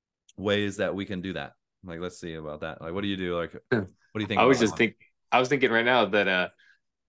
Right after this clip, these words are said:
Speaker 2: doing things is relatively easy, but it's the f-, the, the refraining from, or the reframing from doing certain things that actually might be the harder part, because
Speaker 1: Yes.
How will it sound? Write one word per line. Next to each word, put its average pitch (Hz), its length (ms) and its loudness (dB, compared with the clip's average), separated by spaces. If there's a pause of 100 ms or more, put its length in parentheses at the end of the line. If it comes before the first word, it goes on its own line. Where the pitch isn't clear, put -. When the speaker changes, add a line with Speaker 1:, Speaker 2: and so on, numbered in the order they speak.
(520)
Speaker 2:
doing 165 400 0
things 113 400 0
is 107 400 0
relatively 107 760 0
easy, 104 480 -4
but 95 260 0
it's 107 320 2 (120)
the 101 100 0
f-, - 280 -10 (160)
the, 98 520 4
the 117 120 2
refraining 113 1160 -2
from, 98 640 2
or 104 120 2
the 101 80 4
reframing 107 880 0
from 98 340 4
doing 113 440 4
certain 95 340 0
things 98 300 -2
that 92 380 0
actually 175 440 0
might 123 480 0
be 123 180 0
the 107 140 2
harder 107 440 -2
part, 90 420 -2
because 90 580 0
Speaker 1:
Yes. - 260 -10